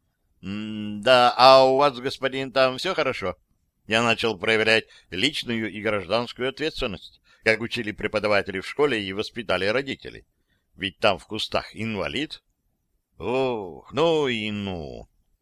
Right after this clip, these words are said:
Я помахал перед своим носом ладонью, гоня прочь целый букет неприятных запахов. А Чиха уткнул мордочку между лап. «Э, господин»,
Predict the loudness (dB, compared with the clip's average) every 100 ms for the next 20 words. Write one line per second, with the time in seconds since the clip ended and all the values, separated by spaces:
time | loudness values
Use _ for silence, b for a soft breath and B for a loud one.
0 | _ 4 6 6 4 -2 2 2 2 0
1 | -2 -2 -4 -2 -4 -4 -2 -2 0 -2
2 | -2 -4 -6 b b _ _ _ -4 0
3 | 4 4 4 0 -2 -8 -2 0 0 -2
4 | -4 -2 -2 -2 -4 -8 -4 -2 -2 -2
5 | -2 -2 -2 -8 -16 -18 _ _ _ _
6 | _ 2 2 2 -6 -2 -2 b b -12
7 | -10 -6 -4 -2 -2 -2 -8 -6 -2 -2
8 | -2 -2 -2 -4 _ _ _ _ _ _
9 | _ _ _ -6 -4 0 2 2 0 -6
10 | -2 2 4 2 0 -6 -10 -8 -6 -6
11 | -6 -8 -10